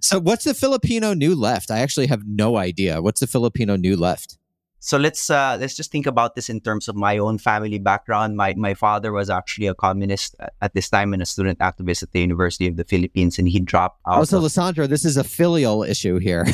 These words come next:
Speaker 1: <laughs>
Speaker 2: Yeah, yeah, yeah. Um, I think it's, I, I think it's, it, to personalize it makes it a bit more interesting. Well, actually, both my parents were, were, were student activists during this period, and their grandparents, um, well, my mom's parents were kind of university professors who were kind of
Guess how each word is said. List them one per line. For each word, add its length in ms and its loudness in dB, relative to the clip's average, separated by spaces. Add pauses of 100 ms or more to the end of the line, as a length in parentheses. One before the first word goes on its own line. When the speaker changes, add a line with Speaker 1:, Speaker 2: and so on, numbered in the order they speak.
(140)
Speaker 1:
<laughs> 240 0
Speaker 2:
Yeah, 180 2
yeah, 300 -2
yeah. 240 -4 (220)
Um, 180 -4 (100)
I 60 -6
think 160 0
it's, 260 -4
I, 180 -2
I 60 -2
think 240 0
it's, 60 -10 (260)
it, 220 -2 (100)
to 80 -14
personalize 480 0
it 80 -6
makes 220 -4
it 20 0
a 20 0
bit 220 -2
more 220 2
interesting. 420 -2 (380)
Well, 280 0
actually, 280 -2
both 320 -2
my 160 0
parents 500 -4
were, 180 -4 (300)
were, 180 -4 (200)
were 160 0
student 340 0
activists 440 -2
during 200 -2
this 160 -4
period, 320 -2 (420)
and 280 0 (240)
their 240 2
grandparents, 720 -4
um, 220 -6
well, 200 0
my 200 0
mom's 520 -2
parents 420 -2
were 120 -2
kind 240 0
of 160 -4
university 500 0
professors 600 -2
who 100 -6
were 100 0
kind 140 0
of 80 -4